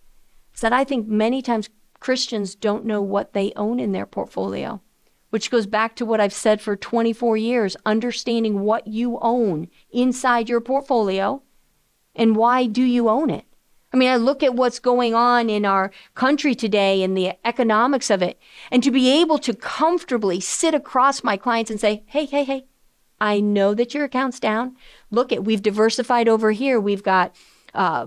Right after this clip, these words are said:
more stable funds over here, and we've got cash, we've got whole life value, we've got real estate, we've got business. Yes, we've got market investments, but as it says in Ecclesiastes, we are well diversified.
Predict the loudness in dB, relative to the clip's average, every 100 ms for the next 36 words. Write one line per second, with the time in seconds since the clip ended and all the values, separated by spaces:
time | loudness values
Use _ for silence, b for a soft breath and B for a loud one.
0 | -4 2 2 2 -2 -8 -2 2 2 2
1 | 0 0 2 2 2 0 -2 -2 0 0
2 | 0 -6 -6 -4 -2 0 -2 -2 -2 -2
3 | 2 2 2 0 0 0 2 0 -2 -2
4 | -4 -2 -2 -2 -2 -2 -2 -4 -4 -4
5 | -4 -2 -2 -2 -2 -2 -4 -4 -4 -2
6 | 0 -2 -2 -2 0 -2 -2 -4 -6 B
7 | B -2 0 0 -2 -6 -2 -2 0 0
8 | 0 -2 -2 0 0 2 0 0 -2 -2
9 | -4 -4 B B 0 2 0 0 2 4
10 | 4 4 2 0 2 2 0 -4 0 0
11 | 0